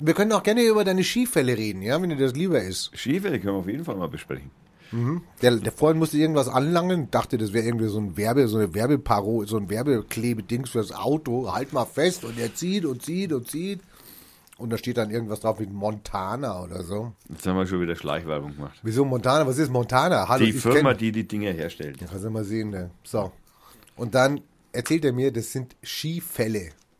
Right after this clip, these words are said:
Speaker 2: Ja.
Speaker 1: Da sag ich, für was Skifälle? Ja, zum Skiwandern.
Speaker 2: Ja, vor
Speaker 1: Da
Speaker 2: allem
Speaker 1: hab ich
Speaker 2: zum
Speaker 1: gesagt,
Speaker 2: Bergaufgehen halt.
Speaker 1: und so, und dann sag ich, zum Glück sind die ja aus Plastik. Dann sagt er, nein, das ist, äh,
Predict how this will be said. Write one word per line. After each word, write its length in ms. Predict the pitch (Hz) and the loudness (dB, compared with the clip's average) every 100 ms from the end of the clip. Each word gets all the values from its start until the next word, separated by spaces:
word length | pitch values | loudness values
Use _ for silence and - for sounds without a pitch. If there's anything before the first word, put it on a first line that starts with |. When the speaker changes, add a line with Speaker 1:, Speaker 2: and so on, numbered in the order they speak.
| _ _ - | _ _ -10
Speaker 2:
Ja. 140 | 87 - - | -10 -10 -14
Speaker 1:
Da 120 | 87 | -12
sag 180 | 82 92 | -10 -10
ich, 60 | 95 | -8
für 140 | 92 | -8
was 160 | 98 95 | -8 -8
Skifälle? 440 | 123 135 95 85 | -10 -10 -14 -14
Ja, 140 | 92 101 | -14 -14
zum 200 | - 123 | -16 -14
Skiwandern. 680 | - 165 107 98 87 80 - _ _ _ _ _ _ _ _ | -10 -6 -6 -8 -10 -14 -18 _ _ _ _ _ _ _ _
Speaker 2:
Ja, 180 | 90 92 | 0 0
vor 140 | - | 4
Speaker 1:
Da 60 | 120 | 6
Speaker 2:
allem 60 | 147 | 6
Speaker 1:
hab 40 | 156 | 6
ich 60 | |
Speaker 2:
zum 80 | 139 | 6
Speaker 1:
gesagt, 140 | 156 151 | 6 6
Speaker 2:
Bergaufgehen 640 | 110 - 98 117 90 71 | 2 2 -2 -2 -4 -4
halt. 260 | 65 62 - | -6 -8 -8
Speaker 1:
und 100 | 120 | -2
so, 60 | 120 | 0
und 80 | |
dann 100 | 113 | 0
sag 140 | 117 131 | 2 2
ich, 120 | 147 | 2
zum 160 | 139 117 | -2 2
Glück 200 | 165 185 | 2 2
sind 200 | 180 165 | -2 2
die 80 | 175 | 4
ja 240 | 160 156 | 4 4
aus 580 | 147 147 151 - - - _ _ _ _ _ | 4 2 2 -2 -10 -14 _ _ _ _ _
Plastik. 380 | 135 139 - 101 | 0 0 0 -6
Dann 100 | 98 | -4
sagt 200 | 104 - | -4 -4
er, 140 | 113 | -4
nein, 320 | 113 139 110 | 0 2 0
das 180 | 90 90 | -4 -8
ist, 260 | 107 - - | -10 -10 -2
äh, 380 | 110 107 104 | 0 2 0